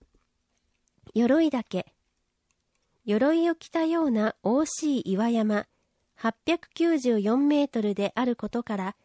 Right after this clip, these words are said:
鎧岳と名付けられています。屏風岩公園。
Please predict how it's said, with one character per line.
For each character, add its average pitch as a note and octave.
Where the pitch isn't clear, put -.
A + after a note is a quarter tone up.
鎧 B3+
岳 C4
と B3
名 B3+
付 A#3
け -
ら A#3+
れ A#3
て A3
い G3+
ま G3
す。 -
屏 D#4
風 D#4
岩 D4+
公 C#4
園。 F3+